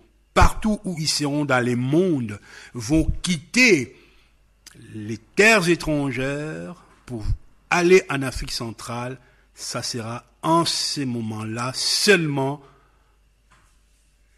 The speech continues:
les, la fin de cet arbre de Daniel qui était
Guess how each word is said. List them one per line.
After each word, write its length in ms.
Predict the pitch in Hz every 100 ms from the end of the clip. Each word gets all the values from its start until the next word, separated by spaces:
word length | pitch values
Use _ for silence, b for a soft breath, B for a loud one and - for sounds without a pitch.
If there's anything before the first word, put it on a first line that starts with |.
| _ _
les, 580 | 113 110 117 113 117 - _ _ _ _ _
la 200 | 117 113
fin 520 | - - - 147 143 143 120
de 80 | 113
cet 440 | 110 113 - _ 143
arbre 400 | 147 143 123 113
de 100 | 107
Daniel 680 | 110 104 110 120 127 127 -
qui 200 | - 107
était 300 | 101 117